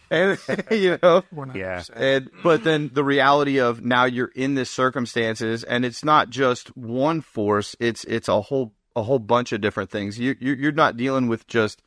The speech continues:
Speaker 1: uh, sexual sin, you're dealing with addictions. I mean,
Speaker 3: Yeah.
Speaker 1: that's what I saw a lot down in there. Uh, there's a lot of bars, there's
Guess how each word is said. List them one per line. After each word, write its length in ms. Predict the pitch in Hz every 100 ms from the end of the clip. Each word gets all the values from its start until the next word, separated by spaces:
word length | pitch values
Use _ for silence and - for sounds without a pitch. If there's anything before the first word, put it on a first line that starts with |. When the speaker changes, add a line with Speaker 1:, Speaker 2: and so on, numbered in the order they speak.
| _ _ _
Speaker 1:
uh, 200 | 107 92
sexual 520 | - - 151 - 120 104
sin, 300 | - 104 110
you're 100 | 110
dealing 280 | 117 113 110
with 140 | 104
addictions. 640 | 98 95 123 - 98 98 -
I 120 | 107
mean, 100 | 117
Speaker 3:
Yeah. 60 | 104
Speaker 1:
that's 240 | 120 -
what 100 | 131
I 80 | 110
saw 280 | - 107 98
a 40 |
lot 420 | 98 104 107 113
down 200 | 113 110
in 100 | 113
there. 240 | 110 110 110 _ _ -
Uh, 240 | 104 98
there's 180 | 101 104
a 40 |
lot 180 | 98 95
of 120 | 92
bars, 640 | - 107 110 113 113 110 -
there's 280 | 101 92